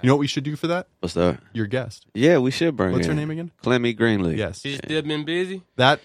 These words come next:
Speaker 1: she would be an
Speaker 2: Uh,
Speaker 1: excellent one year anniversary
Speaker 2: we, we
Speaker 1: guest.
Speaker 2: gotta
Speaker 3: Yeah.
Speaker 2: bring in for that one.
Speaker 1: Yeah.
Speaker 2: Yeah.
Speaker 3: Yeah,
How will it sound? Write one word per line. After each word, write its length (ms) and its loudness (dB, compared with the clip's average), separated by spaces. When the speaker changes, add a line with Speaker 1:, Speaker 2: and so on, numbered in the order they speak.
Speaker 1:
she 260 0
would 180 2
be 380 0
an 180 -6
Speaker 2:
Uh, 80 -10
Speaker 1:
excellent 480 -4
one 280 -2
year 340 -2
anniversary 520 -2
Speaker 2:
we, 40 -2
we 120 0
Speaker 1:
guest. 100 0
Speaker 2:
gotta 180 4
Speaker 3:
Yeah. 60 -4
Speaker 2:
bring 220 0
in 180 2
for 120 -2
that 180 0
one. 260 -10
Speaker 1:
Yeah. 220 -8
Speaker 2:
Yeah. 180 -2
Speaker 3:
Yeah, 140 -8